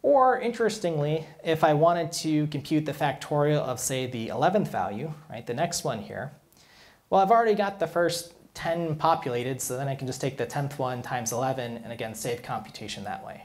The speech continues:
right? So I've sort of pre-computed or cached, again, that idea that we learned about earlier,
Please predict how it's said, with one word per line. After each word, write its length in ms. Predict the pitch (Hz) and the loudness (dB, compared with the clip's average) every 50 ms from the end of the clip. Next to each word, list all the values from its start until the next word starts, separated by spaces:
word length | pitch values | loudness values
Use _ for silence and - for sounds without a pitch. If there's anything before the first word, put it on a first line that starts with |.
| - _ - | -20 _ -12
right? 160 | - - - | -12 -10 -6
So 80 | 165 | -6
I've 80 | 160 156 | -6 0
sort 160 | - 208 185 | 2 4 4
of 280 | 170 156 - - - - | 4 2 0 -10 -16 -18
pre-computed 920 | - - 196 190 196 190 185 160 156 156 - 202 190 175 170 170 170 151 | 0 4 4 4 4 2 -6 -8 -8 -4 0 2 4 4 4 2 2 2
or 320 | 143 131 131 127 120 - - - - | 0 0 0 -2 -4 -6 -10 -16 -6
cached, 540 | - 185 180 160 156 165 - - - - | -2 0 0 0 0 -2 -4 -6 -6 -8
again, 220 | - 131 139 135 135 | -8 -6 -6 -4 -2
that 140 | 139 135 127 | -2 -2 -2
idea 400 | 123 123 120 131 139 135 135 127 | -2 -2 0 0 0 0 0 0
that 160 | 117 120 - | -2 -6 -8
we 240 | - 117 113 113 - | -8 -10 -10 -10 -10
learned 200 | 104 127 127 117 | -8 -8 -8 -6
about 180 | 110 113 120 - | -6 -6 -4 2
earlier, 460 | 147 160 156 139 123 117 117 117 - | 4 4 4 4 2 -2 -2 -4 -8